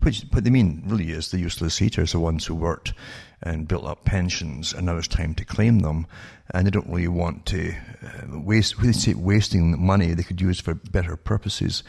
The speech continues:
giving you that, that pension and allowing you to live a few years longer. They prefer that you just died off and be gone. They have articles about it, they have meetings about it in big think tanks at the top. The think tanks, remember,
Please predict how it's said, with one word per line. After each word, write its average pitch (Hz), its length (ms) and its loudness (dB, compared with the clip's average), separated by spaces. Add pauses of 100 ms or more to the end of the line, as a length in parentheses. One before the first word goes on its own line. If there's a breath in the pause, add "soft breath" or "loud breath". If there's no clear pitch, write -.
(340 loud breath)
giving 90 300 0
you 85 160 -2
that, 82 400 -8
that 87 280 -4
pension 95 600 0 (340 loud breath)
and 92 100 -2
allowing 85 380 0
you 78 140 -6
to - 140 -6
live 90 180 -6
a 90 40 -4
few 85 200 -8
years 78 280 -12
longer. 98 340 -4 (280)
They 104 120 -4
prefer 95 460 -2
that - 80 -10
you 78 120 -8
just 82 200 -10
died 80 380 -6
off 85 400 -2 (500 loud breath)
and 78 220 -6
be 80 100 -8
gone. 113 280 2 (1500)
They 113 120 0
have 117 180 6
articles 113 580 2
about 73 460 -8
it, 80 120 -8
they 87 120 -2
have 82 380 -4 (420 loud breath)
meetings 104 640 2
about 82 400 -6
it - 80 -8
in 85 80 -8
big 80 180 -8
think - 400 -6
tanks - 420 -10
at - 80 -16
the - 80 -14
top. - 280 -6
The 101 80 -4
think 156 260 -4
tanks, 87 340 -4
remember, 82 440 -4